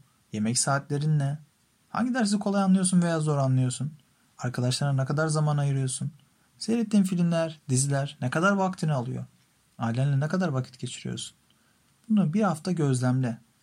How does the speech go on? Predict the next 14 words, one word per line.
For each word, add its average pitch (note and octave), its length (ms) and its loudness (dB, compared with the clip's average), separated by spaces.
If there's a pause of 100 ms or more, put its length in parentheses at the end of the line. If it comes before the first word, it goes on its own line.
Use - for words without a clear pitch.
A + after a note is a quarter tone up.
ve A#3 100 -2
bir G3+ 120 0
kağıda C#3 280 0
yaz. - 320 -6 (880)
Hangi F3+ 360 2
gün C#3 180 0
kime, D3+ 380 0
neye E3+ 280 2
ders D#3+ 240 -2
dışında D#3 280 0
zaman D#3+ 260 0
harcadığını D#3+ 480 0
bilmiş C3+ 300 0
ol. B2 140 -12